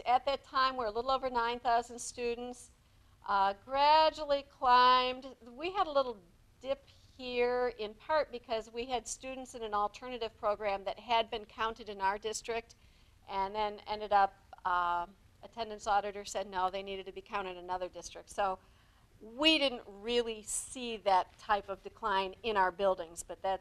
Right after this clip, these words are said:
that's what caused that little blip. But peaked here at nine thousand six hundred fifty-seven students in the blended count, and it's been dropping ever since. It's leveling out a little bit here because of the expectation of some additional kindergartners.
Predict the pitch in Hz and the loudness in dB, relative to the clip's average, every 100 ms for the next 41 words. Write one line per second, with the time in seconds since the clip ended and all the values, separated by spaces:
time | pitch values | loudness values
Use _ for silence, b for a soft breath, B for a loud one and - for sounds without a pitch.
0 | - - 202 - 214 - 208 196 226 - | -6 -4 -4 -4 -12 -4 -2 0 -4 -6
1 | 185 170 185 175 180 - 214 208 - b | -10 -6 -4 -2 -4 2 4 4 -2 b
2 | b b b b - - 302 311 - 311 | b b b b -20 -16 -14 -14 -14 -2
3 | 277 285 311 302 294 208 208 220 240 254 | 6 6 6 -2 -6 -4 -2 -2 -2 2
4 | 240 240 240 226 - 233 254 226 233 240 | 4 4 0 -14 -14 -10 -10 -10 -6 -6
5 | 240 214 240 233 254 254 - 254 240 247 | -6 -4 2 2 2 -14 -12 -12 -12 -12
6 | 240 226 226 226 233 - 226 220 226 - | -8 -2 0 0 -4 -4 -2 0 -2 -6
7 | b b b - 196 190 190 196 - 214 | b b b -8 0 2 2 -2 -2 0
8 | 202 202 226 214 226 226 226 226 220 - | 0 0 4 6 6 4 -2 -4 -4 -6
9 | 190 190 - 277 277 - 202 - 208 220 | -6 -14 -6 -4 -6 -8 -16 -14 -2 2
10 | 226 240 220 214 202 202 226 226 220 - | 2 0 -2 -2 -4 -6 -8 -6 -8 -10
11 | 214 202 202 196 - 208 185 185 190 175 | -8 -8 -8 -12 -8 -2 -2 -2 -6 -6
12 | 190 180 - 185 - 175 180 - 175 - | -8 -10 -10 -14 -12 -14 -12 -14 -12 -12
13 | 196 185 175 175 170 170 - 190 180 185 | -12 -14 -16 -14 -16 -18 -14 -10 -2 -2
14 | 180 185 | -2 -10